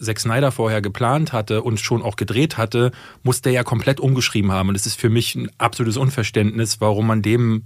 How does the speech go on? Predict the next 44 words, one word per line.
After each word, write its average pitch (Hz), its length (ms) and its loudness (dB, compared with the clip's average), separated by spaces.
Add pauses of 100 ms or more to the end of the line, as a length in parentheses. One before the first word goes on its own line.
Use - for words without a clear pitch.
ein 107 180 2
fertiges 120 440 -2
Skript - 260 -2
in 104 300 0
die 104 160 0
Hand 104 160 0
gibt 110 200 -2
und 110 120 -2
einen 107 160 -2
halb 123 180 0
fe-, 120 320 0
fertiggestellten 107 800 -4
Film 139 400 2 (240)
und 113 160 2
der 120 100 4
dann 120 180 2
sagt, 117 260 -2
„Mach 107 140 0
ich 104 100 -2
was 104 120 -4
anderes 110 360 -2
draus.“ - 400 -10 (340)
So, - 100 -6
das 104 200 -2
habe 123 160 2
ich - 240 -8
nie 127 260 2
verstanden. 156 680 2
Und 123 160 -2
jetzt 131 240 0
hat 113 120 0
Zack 104 160 0
Snyder 131 320 2
gesagt, 120 400 0
weil 107 220 0 (560)
die 127 220 2
Leute, 143 340 4
die 123 140 -2
so 123 100 -2
ein 123 60 0
bisschen 123 240 -2
hinter 120 160 -2
den 104 160 -2
Kulissen 170 640 0